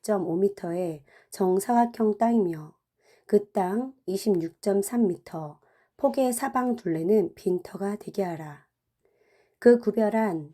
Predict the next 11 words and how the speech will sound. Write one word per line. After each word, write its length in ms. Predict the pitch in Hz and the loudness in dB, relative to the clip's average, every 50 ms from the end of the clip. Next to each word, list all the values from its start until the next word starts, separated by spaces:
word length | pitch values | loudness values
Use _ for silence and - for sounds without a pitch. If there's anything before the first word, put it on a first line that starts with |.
| _ - | _ -2
땅 240 | 226 240 240 240 | 0 0 0 0
중에서 640 | 233 233 - 185 170 170 170 - 196 180 165 151 151 - | -2 -4 -4 -4 -4 -4 -4 -6 -6 -6 -6 -6 -10 -8
길이 440 | - - 180 165 160 170 208 247 262 - _ _ _ _ _ _ _ _ _ _ | -6 -6 -4 -4 -2 -2 -4 -4 -6 -10 _ _ _ _ _ _ _ _ _ _
십삼 500 | - - 240 233 - - 240 226 226 226 | -10 -8 -8 -4 -2 0 2 2 2 0
점 220 | - 233 226 226 | 0 0 2 2
일 220 | 233 - 247 240 - | 0 -2 -4 -8 -8
킬로미터와 880 | - - 202 185 185 170 165 160 - - - 165 170 175 165 151 139 - _ _ _ | -6 -6 -4 -4 -2 -4 -4 -6 -10 -14 -12 -10 -8 -8 -10 -12 -14 -18 _ _ _
폭 420 | - 220 208 214 247 262 - _ _ _ _ _ _ _ _ _ _ _ _ _ _ - | 4 6 6 6 4 0 -4 _ _ _ _ _ _ _ _ _ _ _ _ _ _ -6
오점삼 840 | 185 180 180 - - - 196 196 214 233 233 233 - 277 269 254 | -6 -6 -6 -4 -4 -2 0 2 2 2 0 0 -2 -4 -6 -4
킬로미터를 800 | 262 - 247 254 247 214 175 170 - - 175 160 185 208 202 165 | -4 -4 -2 2 2 2 2 0 -4 -6 -4 -2 0 0 0 0
측량하여 760 | - - - 269 262 262 254 240 208 175 165 156 156 151 151 _ | -2 -4 -4 -2 -2 0 0 0 0 -2 -4 -8 -10 -14 -16 _